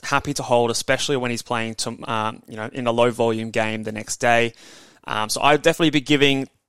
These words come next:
De'Anthony Melton a few more games to, um, redeem himself before I make any rash decisions about dropping him. The rest of the roster is whatever. Montrezl Harrell played over Paul Reed, which I thought was pretty dumb. He looked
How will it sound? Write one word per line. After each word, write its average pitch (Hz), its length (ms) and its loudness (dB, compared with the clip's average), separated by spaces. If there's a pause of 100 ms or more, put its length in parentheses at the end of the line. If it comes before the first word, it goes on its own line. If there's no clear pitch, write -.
(100)
De'Anthony 131 380 -2
Melton 120 380 0
a 127 80 -6
few 143 340 -2
more 127 160 4
games 117 520 0
to, 113 400 -4
um, 107 440 -6
redeem 117 380 -4
himself 113 380 -4
before 113 380 0
I 107 60 0
make 110 240 -4
any 110 220 -8
rash 107 280 -4
decisions 110 380 -6
about 117 240 -6
dropping 110 380 -8
him. 104 240 -10 (380)
The 151 100 6
rest 160 160 6
of 165 120 4
the 147 40 4
roster 139 280 6
is 123 120 0
whatever. 120 300 4
Montrezl 127 440 2
Harrell 120 300 4
played 117 300 2
over 113 280 0
Paul 120 240 -2
Reed, 131 400 0
which 123 220 -4
I 131 60 -4
thought 117 260 -4
was 113 160 -6
pretty 107 360 -10
dumb. 151 360 2
He 139 120 -8
looked 110 200 -6